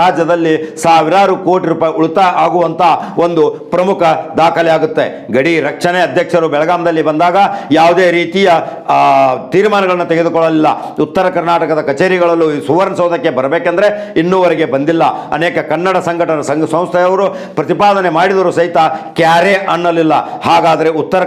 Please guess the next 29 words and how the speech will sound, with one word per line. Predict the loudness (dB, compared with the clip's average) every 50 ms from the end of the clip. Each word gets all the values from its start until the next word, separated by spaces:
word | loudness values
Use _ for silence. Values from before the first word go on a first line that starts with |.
| -2
ಕರ್ನಾಟಕಕ್ಕೆ | -2 -2 -2 -2 -2 -2 -2 -2 -2 -2 -2 -2
ಮಲ್ತಾ | -2 0 2 2 2 2
ಇದ್ದವ್ರನ್ನ, | 0 0 -2 -2 -2 0 0 0 0 -2 -6 -8 -4 0
ಹಾಗಾದ್ರೆ | 0 2 2 2 2 0 0 0 -2 -2
ಉತ್ತರ | -2 -2 -2 0 0 -2
ಕರ್ನಾಟಕ | -2 -2 -2 -4 -2 -4 -4 -4 -4
ಪ್ರತ್ಯೇಕದ | -2 -2 -2 0 0 0 0 0 0
ಕೂಗನ್ನು | 0 2 2 2 2 2 0 0
ಎಬ್ಬಿಸಬೇಕು. | 0 0 -2 0 0 0 0 2 2 2 0 0 -2 -8 -8 -6 -6
ಪ್ರತ್ಯೇಕ | -4 -2 -2 0 0 0 -2 0
ಕೂಗು | 0 0 0 2 0 0 0
ಎಬ್ಬಿಸಿದ | 0 0 -2 0 0 0
ಮೇಲೆ | 0 0 2 0 0 -2 -4 -6 -6 -4
ಸರ್ಕಾರ | -4 -2 0 0 2 2 2 2 0 0
ಸರಳವಾಗಿ | 0 0 2 2 2 2 2 2 0 -2 -2
ಶರಣಾಗುತ್ತೆ. | -2 -2 -2 0 0 0 0 -2 0 0 0 0 -2 -4 -10 -8 -6
ಪ್ರತ್ಯೇಕ | -6 -4 -2 -2 0 0 0 0 0
ಕೂಗನ್ನು | 0 2 2 2 2 0 0 -2 -2 -2
ಕ್ಯಾನ್ಸಲ್ | -2 -2 0 0 -2 -2 0 0 0
ಮಾಡಿ | 0 0 0 -2 -2 -4 -8 -6 -2 0 0
ಆಮೇಲೆ | 2 2 0 -2 -2 -2 -2
ಸುವರ್ಣಸೌಧಕ್ಕೆ | 0 0 2 0 0 -2 -2 -2 0 0 -2 -2 -2 -2 -2 0
ಸರ್ವ | 0 0 0 0 -2 -4 -8 -4 0 0 2
ಎಲ್ಲ | 2 2 2 2 2
ರೀತಿಯ | 0 0 0 0 0 2 0 0
ಅಧಿಕಾರಿ | -2 -2 -2 0 0 0 0 0 -2
ಮತ್ತು | -2 -2 -4 -4 -2
ಕಚೇರಿಗಳನ್ನು | -2 -2 0 0 0 0 0 0 -2 -2 -2
ತಂದರೆ | -2 0 0 0 0